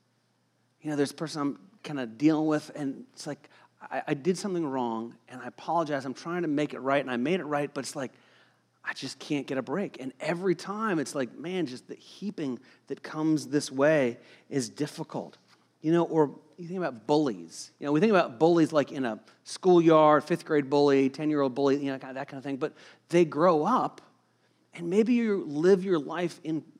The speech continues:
relationship to some bullies now, that they're stepping on you to get ahead, that they're always kinda manipulating situations so that they come out on top,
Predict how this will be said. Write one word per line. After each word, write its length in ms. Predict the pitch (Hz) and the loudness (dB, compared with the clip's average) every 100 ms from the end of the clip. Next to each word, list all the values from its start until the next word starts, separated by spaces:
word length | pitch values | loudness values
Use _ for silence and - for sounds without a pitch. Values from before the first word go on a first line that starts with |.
| _ | _
relationship 640 | - 156 160 175 151 151 - | -8 -2 -2 -2 -6 -8 -10
to 120 | 156 | -10
some 220 | - 147 | -6 -6
bullies 400 | 123 143 143 127 | -4 -2 -2 -2
now, 360 | 135 139 117 92 _ _ _ _ _ _ _ _ - | -4 -6 -6 -12 _ _ _ _ _ _ _ _ -4
that 160 | 151 | 0
they're 180 | 131 156 | 4 4
stepping 460 | 151 - 185 185 170 | 2 2 2 4 4
on 140 | 156 | 6
you 400 | 143 151 156 147 - - - | 8 8 8 6 -2 -16 0
to 120 | 147 | 2
get 160 | 139 | 4
ahead, 520 | 135 113 135 117 107 - _ _ | 2 0 -2 -2 -6 -18 _ _
that 160 | 156 135 | -2 6
they're 260 | 160 165 | 8 8
always 440 | 143 156 180 170 160 | 6 6 8 8 6
kinda 260 | - 165 143 | 2 4 6
manipulating 920 | 147 147 165 180 175 165 156 156 135 - - | 6 8 8 6 4 6 8 6 2 -4 -12
situations 1300 | - 185 175 185 151 147 160 - 156 131 131 127 - _ | -4 0 0 2 4 6 4 2 -2 -2 -4 -6 -12 _
so 180 | - 139 | -8 -6
that 200 | 135 - - | -6 -10 -4
they 160 | 131 143 | 2 2
come 200 | 151 131 | 0 -2
out 120 | 127 | -2
on 160 | 113 | -4
top, 400 | 110 135 113 101 | -8 -10 -10 -12